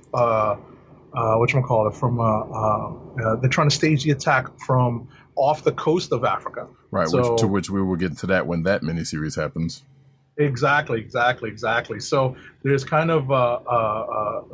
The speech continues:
Speaker 1: twin things going on uh, Genosha. There is what the Scarlet Witch does, and then there are the team of X-Men who are investigating,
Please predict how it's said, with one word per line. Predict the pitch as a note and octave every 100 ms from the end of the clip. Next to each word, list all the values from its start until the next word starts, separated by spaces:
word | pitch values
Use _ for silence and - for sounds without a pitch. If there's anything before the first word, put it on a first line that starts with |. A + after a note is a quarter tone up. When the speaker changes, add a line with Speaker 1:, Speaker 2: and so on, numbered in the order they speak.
| A#2 -
Speaker 1:
twin | - E3+ E3
things | - E3 D#3+ C3
going | C3+ B2+
on | A#2+ B2 A#2+ A2 - _ _ _ -
uh, | A#2 A2+ G#2+ G#2+ A2+ - - D3
Genosha. | - C3+ B2+ B2 - A#2
There | A#2 A#2
is | A2
what | A2+ B2 C3
the |
Scarlet | B2 D3+ C#3+ C#3
Witch | D3 -
does, | C#3+ D3 D#3 D3+
and | C3 B2 B2
then | B2+ B2+
there | A#2+ A#2 A#2+
are | A2+
the | A2 A2
team | - D3+ D3+ C#3+
of | A2 -
X-Men | C#3 - B2+ B2
who | A#2+
are |
investigating, | A2 G#2 B2+ - - C3 B2+ A#2+